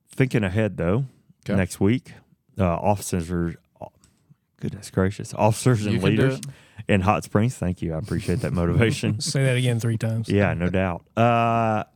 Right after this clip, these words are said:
Speaker 1: I think my brain wanted to say O and L and officers and
Speaker 2: Yeah.
Speaker 1: leaders. So that's my P R brain. First reference spelling
Speaker 3: Yeah.
Speaker 1: out, you know. Uh, so, yeah, we've got O and L in Hot Springs next week on Thursday and Friday.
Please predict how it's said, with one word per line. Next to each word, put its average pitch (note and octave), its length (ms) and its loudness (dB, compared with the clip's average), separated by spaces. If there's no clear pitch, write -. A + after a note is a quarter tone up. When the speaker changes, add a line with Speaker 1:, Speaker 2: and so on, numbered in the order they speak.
Speaker 1:
I G2+ 80 -6
think C3+ 280 0
my G#2+ 120 0
brain G#2 300 0
wanted F#2+ 180 0
to F2+ 60 -4
say F#2 200 -4
O F#2+ 220 0
and F#2 100 -2
L F#2+ 320 -4
and F#2 220 -2
officers D#2 460 -14
and E2 80 -10
Speaker 2:
Yeah. F2 160 -4
Speaker 1:
leaders. F#2+ 280 -10
So E2 260 -6
that's - 180 2
my G2+ 140 0
P G2+ 220 2
R F2 140 -2
brain. D#2 300 -8
First F#2+ 260 -4
reference E2+ 440 -8
spelling E2 360 -6
Speaker 3:
Yeah. - 100 -10
Speaker 1:
out, - 200 -14
you F#2 140 -10
know. F2+ 100 -12
Uh, C3+ 440 4
so, C3+ 180 2
yeah, C3 260 4
we've G#2+ 180 0
got A#2 220 0
O A#2 120 4
and A#2 100 2
L A2+ 140 2
in G2+ 60 0
Hot F#2+ 160 0
Springs A2+ 340 0
next G2 220 -2
week C3+ 260 2
on G2 140 0
Thursday F#2 380 0
and D#2+ 80 -8
Friday. D#3+ 560 0